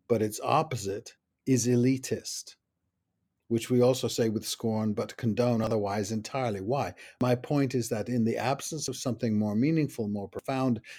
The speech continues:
deeper as a goal of existence, we have placed membership of an elite very high, to which I would say needing to belong to clubs is sad and confers no merit.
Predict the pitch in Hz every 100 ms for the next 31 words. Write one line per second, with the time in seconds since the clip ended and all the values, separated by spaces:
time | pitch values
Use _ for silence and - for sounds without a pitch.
0 | - 104 139 160 123 117 117 104 113 120
1 | 139 131 110 - 110 104 - 95 - -
2 | - 117 110 - - 123 120 - 113 139
3 | 135 - 120 - - 104 107 104 113 107
4 | 85 104 127 120 117 73 - _ _ _
5 | _ _ _ _ _ _ _ _ _ _
6 | _ _ _ _ - 113 107 107 104 123
7 | 135 - 98 101 117 135 135 107 117 110
8 | 107 90 104 135 120 - - 107 - 107
9 | 73 69 - _ _ _ _ _ _ -
10 | 98 - 120 - 120 98 92 113 123 113
11 | 92 76 -